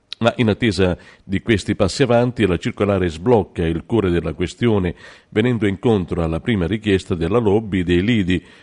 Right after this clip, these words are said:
cioè il via libera all'apertura delle attività per tutto l'anno. Regione, mini rotazione di dirigenti di quattro dipartimenti. Antonella Bullara rimane al Dipartimento Lavoro, che fino ad oggi dirigeva ad interim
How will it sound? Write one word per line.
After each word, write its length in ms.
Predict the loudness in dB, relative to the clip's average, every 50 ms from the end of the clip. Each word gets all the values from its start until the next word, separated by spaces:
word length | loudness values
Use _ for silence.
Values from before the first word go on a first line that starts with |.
| _ _
cioè 180 | -2 0 0 0
il 320 | 0 -2 -6 -10 -10 -8
via 200 | -4 -2 0 0
libera 460 | 0 0 -2 0 0 0 0 0 -2 -4
all'apertura 720 | -4 -4 -4 -2 -2 -2 -4 -4 -4 -4 -2 -2 0 0
delle 240 | 0 -2 -2 -2 -4
attività 580 | -4 -4 -4 -4 -4 -4 -4 -4 -6 -6 -6 -8
per 220 | _ 0 0 0 0
tutto 320 | -4 -6 -4 0 0 0
l'anno. 480 | 0 0 -4 -8 -12 -14 -14 -14 -16 -18 _ _ _ _ _ _ _ _ _ _ _ _ _ _ _ _ _ _ _ _ _ _ _ _
Regione, 580 | _ 0 0 2 4 4 4 6 6 6 4 4
mini 380 | 4 2 2 2 4 4 4
rotazione 720 | 4 4 4 4 2 0 0 0 2 2 4 4 2 2
di 100 | 0 0
dirigenti 840 | 0 0 0 0 0 0 0 0 0 0 0 -2 0 0 0 0 0 -2
di 160 | -4 -6 -2
quattro 720 | 0 0 0 0 -2 -4 -2 0 2 2 2 0 -2 -4 -8
dipartimenti. 1000 | -12 -6 -6 -4 -2 -2 -2 -2 -2 -4 -4 -2 -2 -2 -2 -4 -6 -6 -6 -8 -8 -8 -14 -20 -20 _
Antonella 640 | _ -6 -4 0 2 2 4 4 4 4 2 2 2 0
Bullara 720 | 0 0 0 0 2 2 2 2 2 2 0 0 -2 -2
rimane 440 | -4 -2 0 0 0 0 0 -2 -2
al 120 | -4 -4
Dipartimento 640 | -6 -4 -4 -4 -4 -4 -4 -4 -2 -2 -2 -2 -2
Lavoro, 500 | -2 0 0 2 2 4 2 2 0 0
che 180 | -2 -2 -2
fino 240 | 0 -2 -2 -2 -2
ad 120 | 0 0
oggi 340 | 0 0 0 -2 -2 -4 -2
dirigeva 600 | 0 0 -2 -2 -2 -2 0 2 2 2 2 0
ad 100 | -2 0
interim 580 | -2 -2 -2 0 0 0 2 2 0 0 -2